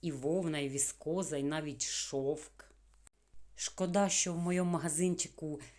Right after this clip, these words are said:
е, чоловічі жакети зовсім не продаються, тому я не стала його купувати. Наступна моя знахідка — це полуничка мого відео сьогодні. Я дуже зраділа, тому що це бренд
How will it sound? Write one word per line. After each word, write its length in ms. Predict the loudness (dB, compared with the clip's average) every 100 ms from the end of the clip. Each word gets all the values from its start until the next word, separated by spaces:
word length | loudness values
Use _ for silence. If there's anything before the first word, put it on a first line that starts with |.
| -20 -10
е, 120 | -6
чоловічі 720 | 0 2 2 0 -2 0 0
жакети 800 | 0 0 2 0 0 -6 -8 -4
зовсім 440 | 2 4 4 4
не 140 | 4 2
продаються, 840 | 0 -2 0 0 -2 -4 -6 -6 -6
тому 400 | -4 -2 2 2
я 240 | 2 2 0
не 160 | 0
стала 400 | -2 0 2 2
його 240 | 0 -2 -4
купувати. 760 | -6 -8 -8 -6 -6 -8 -16 -18 -20 -20 -20 -20 -20 _ -14 -14 -14 -12 2
Наступна 640 | 4 4 2 -2 2 4
моя 280 | 6 4 2
знахідка — 720 | 2 4 4 0 -4 -2 -4 -2
це 220 | -2 -2 0
полуничка 800 | 2 4 6 6 6 4 0 2
мого 400 | 4 2 2 -2
відео 640 | -4 -8 -8 -2 0 0 0
сьогодні. 760 | 0 0 2 2 2 0 0 -4 -18 -20 -20 -12
Я 160 | -2 0
дуже 320 | 2 2 2
зраділа, 760 | 2 2 2 0 -4 -2 0 -2
тому 400 | -4 -4 -2 -2
що 160 | -4
це 220 | -4 -4
бренд 520 | -2 -2 0 0 0